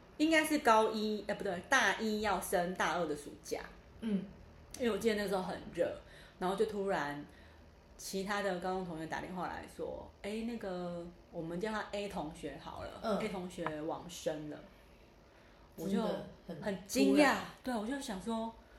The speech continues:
Speaker 1: ，“怎么可能？他不是才好好的吗？他是不是生了什么病？”
Speaker 2: 为什么你会觉得他是生病？
Speaker 1: 可能是因为我以前跟他相处，他就是一个很温和的人，就是他让我感觉不是一个横冲直撞的人。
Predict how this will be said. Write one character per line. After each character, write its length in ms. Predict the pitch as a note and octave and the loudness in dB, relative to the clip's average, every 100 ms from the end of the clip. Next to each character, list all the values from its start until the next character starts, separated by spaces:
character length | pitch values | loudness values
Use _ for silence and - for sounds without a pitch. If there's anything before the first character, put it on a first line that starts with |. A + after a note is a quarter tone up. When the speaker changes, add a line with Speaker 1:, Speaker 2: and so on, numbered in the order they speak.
| - | -20
Speaker 1:
，“怎 120 | - F#3 | -6 -4
么 80 | F3+ | -2
可 200 | G3 E3 | -4 -6
能？ 260 | D#3+ C#3+ | -6 -8
他 100 | E3+ | -6
不 100 | G3+ | -6
是 80 | G3 | -6
才 140 | G3 F#3 | -6 -6
好 180 | F3 | -6
好 220 | D#3+ F3+ D3 | -6 -4 -6
的 140 | D3+ | -8
吗？ 200 | D3 C#3+ | -8 -8
他 120 | F3 F#3+ | -6 -6
是 140 | G3 | -6
不 80 | F3+ | -6
是 80 | F3+ | -6
生 220 | E3 D#3+ | -6 -6
了 40 | |
什 80 | D#3 | -10
么 60 | - - | -16 -10
病？” 180 | - C3 - - - - - - - | -10 -10 -14 -20 -20 -20 -20 -20 -4
Speaker 2:
为 140 | F#4+ | 0
什 180 | F#4+ A#3+ | 0 2
么 160 | F#3 F3 | 0 0
你 200 | E3 F3 | -4 -4
会 260 | C4 A3+ | 0 0
觉 180 | G3 F#3 | 0 -2
得 220 | F#3 F3+ | 0 -2
他 200 | F#3 F#3 | -2 -2
是 140 | F#3 G3 | -2 -4
生 180 | - E3 - | -4 -6 -6
病？ 200 | F3 D3 - - - - - - - - - - | -10 -12 -14 -20 -20 -20 -20 -20 -20 -20 -20 0
Speaker 1:
可 100 | C4+ | 6
能 160 | C#4+ | 6
是 160 | D4 F#4+ | 6 6
因 200 | E4 D#4+ | 6 6
为 340 | D#4 B3 F#3 - | 6 6 2 8
我 100 | C#4+ | 8
以 40 | |
前 120 | B3+ | 8
跟 80 | G#3 | 2
他 120 | A#3 | 0
相 240 | A#3 G#3 G#3+ | 0 -2 -2
处， 180 | F#3+ | -4
他 140 | D#3+ G#3 | -4 -2
就 120 | A3+ | -4
是 140 | A3 | -2
一 100 | A3 | -4
个 80 | G3+ | -4
很 200 | F3+ D3+ E3+ | -6 -6 0
温 220 | F#3+ G#3 | 0 0
和 260 | - D3 | -6 -8
的 140 | C3 C3+ | -6 -6
人， 180 | C3+ - - - - - | -6 -10 -14 -18 -14 -2
就 80 | |
是 60 | C#4+ | 2
他 200 | C#4 C#4+ - - | 2 -2 -8 0
让 180 | C4+ G#3+ | 2 4
我 60 | |
感 200 | G#3 E3 | 2 -2
觉 80 | D#3+ | -2
不 100 | D#3+ | -6
是 120 | F3 G3+ | -4 -4
一 80 | |
个 80 | F#3 | -2
横 160 | F3 D#3 | -4 -4
冲 240 | F#3+ F3 | -4 -4
直 100 | F3 | -4
撞 200 | - D#3 | -6 -6
的 80 | - | -8
人。 140 | - | -12